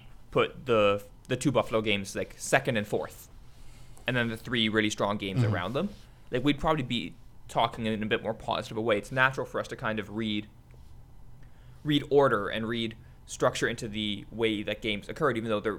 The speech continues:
Speaker 1: might not necessarily have to be a dependence, right? So, you know,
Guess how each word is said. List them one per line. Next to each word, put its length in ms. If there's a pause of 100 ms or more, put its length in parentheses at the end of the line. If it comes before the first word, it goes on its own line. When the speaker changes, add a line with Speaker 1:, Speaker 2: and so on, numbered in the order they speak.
Speaker 1:
might 180
not 120
necessarily 680
have 280
to 80
be 240
a 80
dependence, 680 (580)
right? 340
So, 360 (640)
you 100
know, 260